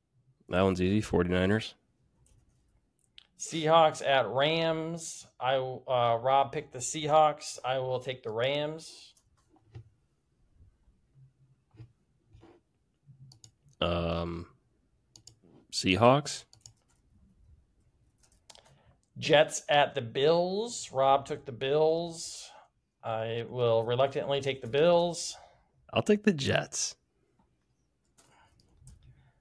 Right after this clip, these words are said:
Speaker 2: Vikings at Broncos. Rob took the Vikings. Uh, I will also take the Vikings.
Speaker 1: I'll take the Broncos.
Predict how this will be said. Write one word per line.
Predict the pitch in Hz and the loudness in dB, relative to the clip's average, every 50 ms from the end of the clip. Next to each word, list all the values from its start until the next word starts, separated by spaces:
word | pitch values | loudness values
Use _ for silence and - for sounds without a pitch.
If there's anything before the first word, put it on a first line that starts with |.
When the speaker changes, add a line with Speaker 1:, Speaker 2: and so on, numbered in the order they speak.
| _ _ _ _ - | _ _ _ _ -10
Speaker 2:
Vikings | 120 117 139 147 170 - - - 170 170 170 165 160 - | -4 2 4 4 4 4 0 -4 -2 -2 -2 -2 -2 -2
at | - 147 147 135 110 131 | 2 4 4 4 4 2
Broncos. | 127 127 127 127 117 117 127 147 143 - 190 196 202 226 254 247 - - - - - | 0 2 4 4 4 2 2 0 -2 -2 -2 -2 -2 -4 -6 -10 -14 -16 -18 -12 -4
Rob | 127 135 131 131 139 139 135 - - | 0 2 2 4 4 2 0 -4 -14
took | - - 147 139 139 - 131 | -10 -6 -6 -6 -6 -6 -8
the | 120 123 | -8 -8
Vikings. | 117 110 113 113 110 131 131 - - 175 180 190 208 240 277 277 - - - - - - - - _ _ _ _ _ _ - | -6 -4 -2 0 0 0 -2 -6 -10 -8 -6 -6 -8 -8 -10 -14 -18 -18 -18 -18 -18 -20 -20 -20 _ _ _ _ _ _ -8
Uh, | 139 | -4
I | 135 127 120 117 120 117 120 120 120 120 123 127 123 131 131 151 | -2 0 2 2 2 2 2 2 2 0 0 0 0 0 0 2
will | 165 170 | 2 2
also | - - 165 175 170 - 139 120 | 2 4 2 2 2 0 -4 -4
take | 113 123 110 - | -2 -4 -4 -4
the | - 110 | -6 -6
Vikings. | 107 101 104 101 - 107 92 90 - - - - - - - - _ _ _ _ _ _ _ _ _ - - - - | -4 -4 -6 -6 -10 -16 -16 -16 -18 -20 -20 -20 -20 -20 -20 -20 _ _ _ _ _ _ _ _ _ -20 -16 -12 -10
Speaker 1:
I'll | 90 | -8
take | - - 90 85 - | -2 -2 -2 -2 -2
the | 92 | -2
Broncos. | 90 90 95 127 143 143 117 90 82 101 - - - | 0 2 2 2 2 2 -2 -4 -4 -4 -6 -8 -10